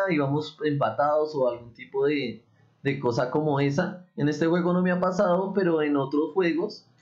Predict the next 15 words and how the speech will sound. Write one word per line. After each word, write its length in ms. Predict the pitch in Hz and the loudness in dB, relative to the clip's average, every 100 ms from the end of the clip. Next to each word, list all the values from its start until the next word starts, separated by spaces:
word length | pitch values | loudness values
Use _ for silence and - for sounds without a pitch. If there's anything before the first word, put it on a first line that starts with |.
| _ - | _ -10
eh, 640 | - 139 139 135 131 127 123 | -2 0 2 2 2 0 0
ya 160 | 143 | 0
me 120 | 139 143 | 2 2
ha 100 | 143 | 2
pasado, 400 | 156 165 143 143 | 2 2 2 0
entonces 440 | 143 139 131 135 | 0 -2 -2 -8
es 60 | 143 | -6
mejor 440 | 147 151 143 143 | -2 0 -2 -2
tener 300 | 151 147 147 | -2 -2 -2
pruebas 300 | 147 147 147 | 0 0 0
de 100 | 147 | -4
sus 180 | 156 - | -8 -6
victorias. 680 | 151 - 127 107 95 - _ _ 120 | -6 -2 -2 0 -2 -8 _ _ -12
¿Listo? 540 | 131 - 208 214 - _ _ _ _ _ | -10 -4 -2 -2 -6 _ _ _ _ _
Eh, 520 | - 139 127 127 123 | -2 0 0 0 0